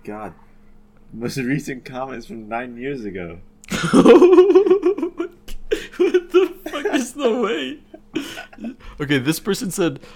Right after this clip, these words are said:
Speaker 2: "The ball is just an ordinary ball. It is a rebranding of the thirty-year-old art form known as contact juggling. It takes an
Speaker 1: Contact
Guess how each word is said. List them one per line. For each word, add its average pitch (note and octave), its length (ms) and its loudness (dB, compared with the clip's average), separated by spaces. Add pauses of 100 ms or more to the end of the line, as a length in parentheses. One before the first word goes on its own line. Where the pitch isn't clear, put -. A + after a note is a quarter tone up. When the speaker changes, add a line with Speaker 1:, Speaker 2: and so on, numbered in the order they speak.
(160)
Speaker 2:
"The F3 80 4
ball D#3+ 560 4
is B2 260 -4
just C#3+ 340 -4
an C#3 100 -6
ordinary C3+ 560 -2
ball. C3+ 400 0
It C3 180 -4
is A#2+ 140 -2
a C3 100 -2
rebranding C3 960 -4
of B2+ 120 -8
the A#2+ 100 -10
thirty-year-old B2+ 600 -4 (160)
art C3+ 280 -4
form A2+ 400 -6 (340)
known B2 140 -2
as A#2 160 -4
contact C#3+ 760 -10
juggling. A2+ 640 -6 (720)
It A2+ 80 -14
takes B2+ 240 -6
an C3 80 -6
Speaker 1:
Contact - 320 -12